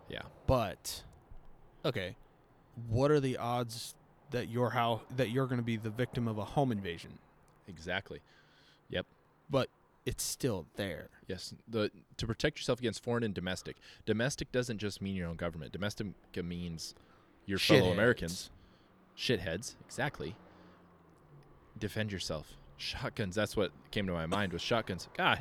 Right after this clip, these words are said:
Speaker 1: it is the best freaking home defense. Nothing beats a little chick, chick.
Speaker 2: Nope.
Speaker 1: 'Cause ninety percent of criminals are gonna be like, "Oh, crap."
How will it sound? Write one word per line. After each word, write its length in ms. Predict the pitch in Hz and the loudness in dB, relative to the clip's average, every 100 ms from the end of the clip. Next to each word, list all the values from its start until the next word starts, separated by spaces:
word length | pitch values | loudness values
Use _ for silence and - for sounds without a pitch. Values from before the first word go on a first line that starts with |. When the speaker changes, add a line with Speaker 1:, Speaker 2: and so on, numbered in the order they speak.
| - | 2
Speaker 1:
it 100 | 214 | 4
is 180 | 143 104 | 4 4
the 80 | 101 | -2
best 380 | 85 123 101 - | 2 4 4 0
freaking 240 | 104 85 | -2 0
home 160 | 95 90 | -2 -4
defense. 300 | 85 92 - - - | -2 -4 -4 -12 -6
Nothing 400 | 135 196 - 247 | 4 4 4 0
beats 380 | 143 131 147 - | 2 4 4 4
a 60 | 107 | 4
little 300 | 107 104 85 - - - | 6 6 4 -2 -16 -8
chick, 240 | - - - - - | 6 8 8 0 2
chick. 380 | - - - - - _ - | 12 12 12 -2 -18 _ -2
Speaker 2:
Nope. 200 | 110 117 - _ _ _ | 0 0 -6 _ _ _
Speaker 1:
'Cause 320 | - 117 104 - - - - - - - | 4 4 4 -4 -12 -20 -20 -20 -20 -14
ninety 680 | 135 135 160 170 190 214 233 | -4 -2 2 2 2 0 0
percent 480 | 220 196 - 156 156 | 0 -2 0 2 2
of 140 | 156 | 0
criminals 420 | - 139 139 147 139 | 0 0 2 2 2
are 60 | |
gonna 180 | 123 110 | 2 4
be 140 | 107 | 4
like, 220 | 104 98 - - _ _ _ _ _ _ _ _ _ _ _ _ | 4 4 0 -12 _ _ _ _ _ _ _ _ _ _ _ _
"Oh, 120 | 135 123 | 6 6
crap." 440 | 113 82 78 - | 6 4 2 -10